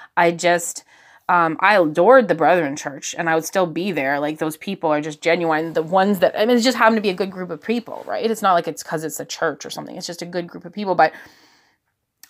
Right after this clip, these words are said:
I should say up front, I am rambling, but this, <laughs> I'm talking.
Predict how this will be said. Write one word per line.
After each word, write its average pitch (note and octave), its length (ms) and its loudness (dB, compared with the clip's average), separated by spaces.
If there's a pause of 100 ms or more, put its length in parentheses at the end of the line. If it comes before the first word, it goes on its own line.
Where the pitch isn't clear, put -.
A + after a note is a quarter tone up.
(120)
I G3 100 -6
should F3+ 180 -8
say E3+ 140 4
up D#3+ 120 4
front, D3+ 360 0 (260)
I F#3 80 -2
am D#3+ 220 -4
rambling, D3+ 440 -2
but - 120 -8
this, F3 260 -4
<laughs> - 800 -6
I'm F#3 280 4
talking. E3 440 4